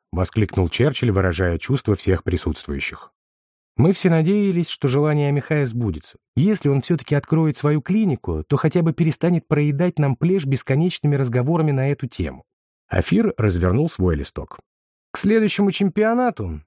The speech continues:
я сделаю рекламе ручкой и издам книгу рассказов». «Книгу рассказов?» — удивился я. «Ты вроде собирался снять про нас фильм». «Собирался. Но сюжет фильма построен на том, что один из нас гибнет в армии.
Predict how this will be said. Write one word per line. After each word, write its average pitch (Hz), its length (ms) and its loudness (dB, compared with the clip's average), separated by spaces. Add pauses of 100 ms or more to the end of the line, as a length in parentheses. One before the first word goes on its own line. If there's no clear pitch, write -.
(140)
я 156 180 0
сделаю 180 420 0
рекламе 190 440 0
ручкой 202 480 -6 (180)
и 175 180 2
издам 190 320 0
книгу 180 320 0
рассказов». 170 600 -4 (560)
«Книгу 98 300 0
рассказов?» — 131 540 -2
удивился 95 440 -2
я. 71 200 -6 (280)
«Ты 139 260 2
вроде 147 320 0
собирался 151 480 -2
снять 156 480 -2
про 143 160 2
нас 156 160 0
фильм». 90 440 -2 (560)
«Собирался. 143 760 0 (420)
Но 185 100 4
сюжет 220 340 2
фильма 214 280 2
построен 190 560 0
на 190 120 0
том, 233 240 0
что 175 320 0
один 170 360 0
из 175 140 -2
нас 214 540 -4 (300)
гибнет 190 480 0
в 139 80 0
армии. 80 440 -4